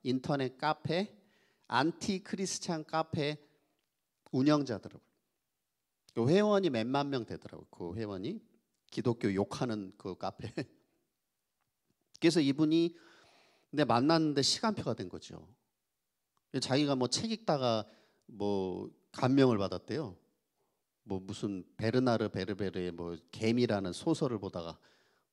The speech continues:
감동을 받았대나. <laughs> 그럼 성령이 역사한 거죠.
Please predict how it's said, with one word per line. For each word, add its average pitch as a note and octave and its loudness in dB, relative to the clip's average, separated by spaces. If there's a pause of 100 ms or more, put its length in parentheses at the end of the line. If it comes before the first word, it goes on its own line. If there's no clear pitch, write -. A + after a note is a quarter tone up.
(140)
감동을 A2 0
받았대나. F2+ -8
<laughs> - -12
그럼 C3 -4
성령이 A#3 -2
역사한 C3 -2
거죠. F#2 -12